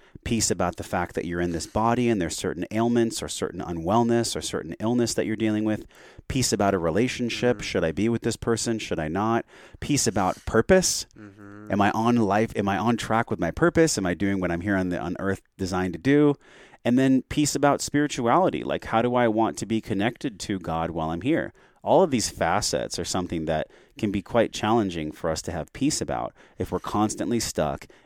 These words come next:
Speaker 1: in the ancient fucking brain.
Speaker 2: Yes.
Speaker 1: <laughs> If we're constantly in survival, if we don't know where the money's coming from,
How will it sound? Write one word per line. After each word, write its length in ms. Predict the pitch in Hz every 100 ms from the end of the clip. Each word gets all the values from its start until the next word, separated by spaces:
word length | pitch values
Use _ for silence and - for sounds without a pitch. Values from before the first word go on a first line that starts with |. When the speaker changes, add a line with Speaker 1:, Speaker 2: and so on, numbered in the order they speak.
| -
Speaker 1:
in 120 | 82
the 120 | 85 -
ancient 420 | 78 73 78 - _
fucking 380 | 71 - 71 71
brain. 380 | 65 58 62 123
Speaker 2:
Yes. 640 | 117 120 101 - - -
Speaker 1:
<laughs> 40 | 101
If 120 | 95
we're 100 | 95
constantly 540 | - 117 123 147 123
in 100 | 123
survival, 580 | - 131 110 107 104 110
if 80 | 98
we 60 | 87
don't 160 | 98 87
know 100 | 107
where 120 | 110
the 60 | 113
money's 300 | 104 107 104
coming 300 | - 107 101
from, 440 | - 104 101 101